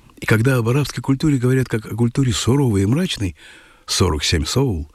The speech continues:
своим примером показывает, что это не так. Это просто звуки мира,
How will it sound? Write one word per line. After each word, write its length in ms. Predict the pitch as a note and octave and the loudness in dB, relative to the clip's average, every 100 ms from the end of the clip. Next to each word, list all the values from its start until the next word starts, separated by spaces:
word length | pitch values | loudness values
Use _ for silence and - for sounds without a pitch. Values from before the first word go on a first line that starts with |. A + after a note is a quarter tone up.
| - - - | -20 -20 -10
своим 320 | - F2+ D#2+ | 0 2 2
примером 400 | F2 F#2 C#3 C#3+ | 2 2 2 0
показывает, 500 | D3 - G2+ E2+ D2 | -2 -2 -2 -2 -2
что 160 | - - | -2 -2
это 240 | F2 - | 0 0
не 120 | E2 | -2
так. 340 | D#2 - - - _ _ _ _ - | -2 -8 -14 -20 _ _ _ _ -4
Это 180 | G#2 A#2+ | 0 0
просто 300 | D#3 - C3 | 0 0 -2
звуки 380 | G2 C3 - A2 | 2 0 0 0
мира, 400 | F#2+ C3 C#3+ | 2 4 0